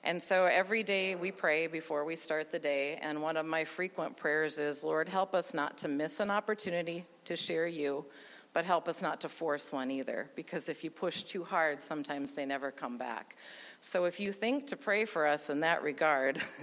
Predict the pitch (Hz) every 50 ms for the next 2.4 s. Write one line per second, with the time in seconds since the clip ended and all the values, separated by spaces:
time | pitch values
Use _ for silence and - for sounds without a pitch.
0 | 160 - - - - - - - - - 240 240 240 240 240 - - 185 160 151
1 | 143 143 151 147 - - - - - - - 147 156 147 143 - - - - 143
2 | 151 147 147 139 147 147 147 147